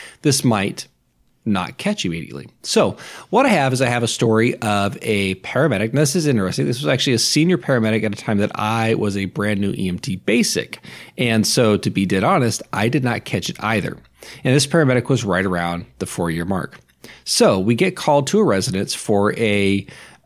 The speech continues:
uh, I think I wanna say, like, late sixties, uh, male for, uh, an altered level of consciousness. Okay. Uh, we walk in there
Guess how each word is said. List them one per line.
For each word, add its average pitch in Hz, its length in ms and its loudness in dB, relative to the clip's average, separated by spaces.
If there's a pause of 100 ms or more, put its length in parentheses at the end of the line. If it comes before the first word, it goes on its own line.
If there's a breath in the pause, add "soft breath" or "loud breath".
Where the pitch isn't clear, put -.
uh, 98 640 0 (240)
I - 140 0
think 330 240 2
I 320 40 2
wanna 294 220 2
say, 240 160 4
like, 156 180 4
late 135 340 4
sixties, 110 720 0
uh, 101 220 0
male 90 440 0
for, 98 500 0
uh, 95 240 -2
an 113 60 2
altered 110 340 0
level 92 240 0
of 92 140 -6
consciousness. - 840 -2 (580)
Okay. 135 300 -6 (580 loud breath)
Uh, 113 400 2
we 110 140 4
walk 110 360 2
in 90 180 0
there 110 280 -4